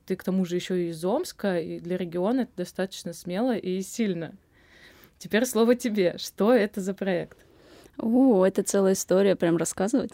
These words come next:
Speaker 1: Прям рассказывай всё.
Speaker 2: Отлично. Началось это с того, что во время секса я не заметила, что у меня начались месячные. И увидела это только когда я, партнёр, кровать, уже были все в крови.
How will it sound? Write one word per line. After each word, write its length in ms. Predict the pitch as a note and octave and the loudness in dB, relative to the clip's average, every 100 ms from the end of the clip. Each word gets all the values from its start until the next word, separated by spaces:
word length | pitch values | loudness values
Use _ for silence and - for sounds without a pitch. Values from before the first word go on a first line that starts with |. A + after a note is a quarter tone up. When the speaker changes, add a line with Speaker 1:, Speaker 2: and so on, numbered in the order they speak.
| - | -8
Speaker 1:
Прям 240 | G3+ F#3+ | -2 2
рассказывай 560 | G#3+ A#3 - G#3 F#3+ F3+ | 2 0 0 -2 0 -6
всё. 240 | - - D#3+ - | -6 -12 -14 -4
Speaker 2:
Отлично. 560 | G3+ G#3 F#3+ F#3+ - - - - - - - - | -4 0 0 0 -2 -8 -16 -18 -16 -14 -12 0
Началось 420 | A3+ A3+ A#3+ D#4+ | 2 4 2 4
это 140 | C#4 B3 | 2 0
с 60 | |
того, 260 | - G3 A#3 | 2 2 2
что 380 | - - G#3 G3 | 0 2 4 4
во 120 | F#3 | 2
время 260 | G3+ F#3+ | 2 2
секса 360 | F#3 A#3 F#4 B3+ | 2 0 2 2
я 80 | G#3+ | 2
не 100 | A3 | 2
заметила, 320 | F#3+ A3+ F#3+ | 2 2 2
что 160 | - F3+ | 2 0
у 40 | |
меня 100 | F#3+ | 2
начались 340 | G3 - F3 | 0 -2 -2
месячные. 500 | E3 D3+ - - - - - | 0 -2 -4 -10 -10 -14 -2
И 80 | G3 | 2
увидела 400 | F#3+ A3+ E4 C4+ | 4 4 6 4
это 200 | A3+ G3 | 4 2
только 300 | G#3+ G#3 F#3 | 0 0 -2
когда 320 | F3+ E3+ E3 | 0 0 0
я, 300 | D#3+ F3 A3+ | 2 2 0
партнёр, 480 | - A3+ F#3 G3 A#3 | 0 -2 0 2 2
кровать, 400 | A3+ F3 G3 - | 0 0 0 0
уже 100 | F#3 | -2
были 240 | E3 F3+ | 0 -2
все 160 | F3+ F3 | -2 -6
в 60 | - | -4
крови. 340 | F3 D#3 | -4 -2